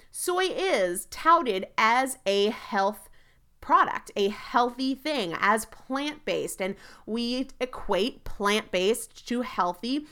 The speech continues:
because that's the marketing message we receive. But processed is processed is processed. And most soy products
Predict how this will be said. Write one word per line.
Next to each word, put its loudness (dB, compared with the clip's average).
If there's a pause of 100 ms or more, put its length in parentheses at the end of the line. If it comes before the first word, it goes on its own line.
(140)
because 0
that's 4
the -4
marketing 4
message -2
we -4
receive. -2 (320)
But 4
processed 2
is -4
processed 4
is -4
processed. 2 (340)
And 4
most 4
soy 0
products 4